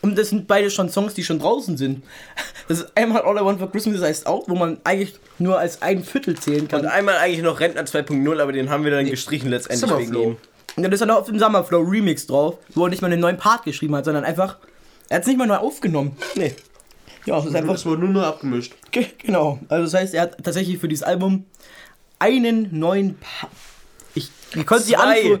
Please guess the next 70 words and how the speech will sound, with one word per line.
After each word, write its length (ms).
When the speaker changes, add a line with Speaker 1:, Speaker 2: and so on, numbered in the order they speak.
Speaker 2:
Zwei. 320
Speaker 1:
ich 40
konnte 160
die 80
Anführungsstriche 540
nicht 80
Speaker 2:
Rentner 220
Speaker 1:
sehen. 80
Speaker 2:
zwei 120
Punkt 220
null 200
auch. 40
Speaker 1:
Aber 160
der, 220
kommt 240
er 60
nicht 140
auf, 140
aufs 220
Album? 160
Speaker 2:
Ja, 60
genau, 340
wegen 200
ihm. 220
Speaker 1:
Ja, 100
genau. 280
Speaker 3:
Ja, 300
nee, 200
nicht 180
nur 140
wegen 220
ihm, 160
muss 160
man 80
jetzt 180
Elvis 320
auch 140
nicht 160
haten. 440
Speaker 2:
Aber 320
Speaker 3:
Mein, 80
Speaker 2:
neunzig 0
Prozent. 240
Speaker 3:
mein 180
Part 260
war 100
auch 80
nicht 120
scheiße, 120
Speaker 1:
Sein 160
Speaker 3:
weil 60
Speaker 1:
Part 100
Speaker 3:
ich 40
Speaker 1:
war 80
auch 20
Speaker 3:
war, 60
Speaker 1:
nicht 160
Speaker 3:
ich 40
Speaker 1:
gut. 120
Speaker 3:
war 80
fucking 340
krank 280
und 140
Speaker 1:
Unsere 240
Speaker 3:
dann 80
Speaker 1:
beiden 120
Sachen 180
waren 140
sehr 80
gut. 180